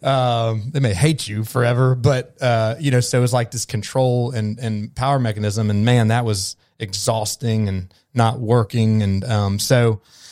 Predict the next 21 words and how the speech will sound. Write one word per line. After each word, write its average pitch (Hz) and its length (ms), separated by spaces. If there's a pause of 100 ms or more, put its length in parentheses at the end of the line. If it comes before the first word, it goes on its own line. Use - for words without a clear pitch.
(180)
yeah, 143 220
it's 135 180
been 131 160
a, 107 340 (260)
it's 139 180
been 127 180
a 107 280 (140)
very 117 600
long, 107 380
hard, 117 180
and 117 80
I, 117 60
and 107 340 (400)
the 113 100
more 120 260
I 107 80
learned, 107 420
the 101 80
more 101 180
I 98 40
realized, 101 420